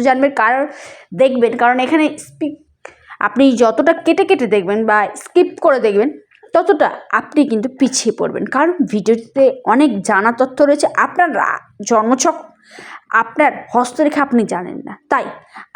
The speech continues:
আপনার প্রথম নামের প্রথম অক্ষর অনুযায়ী আপনার জীবনে কী কী আসতে চলেছে দুহাজার চব্বিশ সাল, তা আমি আজকের ভিডিওতেই আপনাদের সামনে তুলে ধরবো।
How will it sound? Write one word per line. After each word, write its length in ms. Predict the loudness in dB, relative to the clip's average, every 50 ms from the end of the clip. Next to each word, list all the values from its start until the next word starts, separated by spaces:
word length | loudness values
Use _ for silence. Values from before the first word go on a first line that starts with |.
| 0 0
আপনার 300 | 0 2 2 2 2 2 0 -6 -8 -8
প্রথম 300 | -8 -6 -2 0 0 0 0 -4 -10 -18 -20 _ _ _ _ _ _ _ _ _ -20 _ _ _ -4 -2
নামের 320 | 0 2 2 4 2 2 0 2 0
প্রথম 280 | 0 2 4 2 0 0 0 0 -2 -2
অক্ষর 300 | -2 -2 -2 0 0 2 2 2
অনুযায়ী 280 | 2 2 0 0 -2 -2 -2 -4 -2
আপনার 200 | 0 0 0 0 -2 -4
জীবনে 280 | -4 0 0 0 0 -2 -4 -4
কী 80 | -6 -2 0
কী 60 | 0 0 0 -2 -6
আসতে 200 | -6 -8 -10 -4 -2
চলেছে 220 | -2 -2 0 0 2
দুহাজার 280 | 2 4 4 2 0 2 0
চব্বিশ 300 | 0 2 4 4 2 2 2 -2
সাল, 140 | -4 -4 -4 -10 -16 -20 -20 -20 _ _ _ _ _ _ _ _ _ _ -2
তা 100 | -2 -2 -2 -6 -12 -18 _ _ _ _ -6 -4
আমি 160 | -4 -4 -6 -6 -10 _ _ _ _ -20 -8 _ -2 -2
আজকের 340 | -2 -2 -4 0 2 2 2 2 0
ভিডিওতেই 400 | 0 0 0 2 2 0 0 0 -6 -14 _ _ _ _ -10 -10
আপনাদের 340 | -8 -6 -8 -8 -8 -8 -10 -8
সামনে 200 | -8 -8 -8 -8 -10 -14 _ _
তুলে 180 | -10 -8 -8 -8 -10
ধরবো। 180 | -10 -10 -12